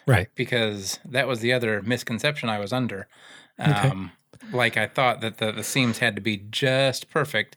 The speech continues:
Speaker 2: in order for that glue to, to hold very well. Like, I almost actually took it out to my, uh, my joiner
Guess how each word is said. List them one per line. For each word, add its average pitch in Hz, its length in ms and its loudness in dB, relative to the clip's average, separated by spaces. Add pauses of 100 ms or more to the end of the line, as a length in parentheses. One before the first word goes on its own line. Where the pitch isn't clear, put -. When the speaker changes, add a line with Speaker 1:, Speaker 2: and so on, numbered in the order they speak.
(340)
Speaker 2:
in 120 100 -2
order 113 220 0
for - 120 -8
that 104 200 0
glue 120 180 0
to, 98 360 -2
to 113 100 -6
hold 120 260 -2
very 98 220 -4
well. 98 140 -8
Like, 110 160 -2
I 202 120 2
almost 190 280 0
actually 127 260 0
took 127 180 -4
it 120 60 2
out 117 180 -2
to - 100 -12
my, 101 240 -2
uh, - 260 -8
my 110 140 0
joiner 131 400 0